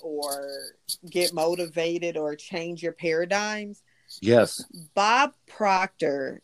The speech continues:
Speaker 1: is by far the man that you need to look up and listen to. Um, he's,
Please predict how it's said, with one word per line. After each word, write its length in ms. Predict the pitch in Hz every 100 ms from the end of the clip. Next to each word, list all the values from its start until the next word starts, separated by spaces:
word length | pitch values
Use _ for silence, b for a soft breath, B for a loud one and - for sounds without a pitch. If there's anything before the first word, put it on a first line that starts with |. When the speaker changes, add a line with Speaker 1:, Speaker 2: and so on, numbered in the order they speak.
| _
Speaker 1:
is 280 | - 165 151
by 480 | - 165 165 185 185 -
far 560 | 170 156 139 143 139 - _ _ _
the 600 | 156 151 180 190 190 190
man 800 | 156 165 165 160 160 160 160 160
that 220 | 160 147
you 180 | 147 156
need 220 | 156 156
to 120 | - 139
look 360 | 151 170 170
up 360 | 165 160 160 - _ _
and 160 | 160 156
listen 360 | 143 135 - 139
to. 320 | 143 135 127 - _ _ _ _ _ _ _ _ _ _ -
Um, 440 | 190 185 175 170 185
he's, 400 | 185 247 294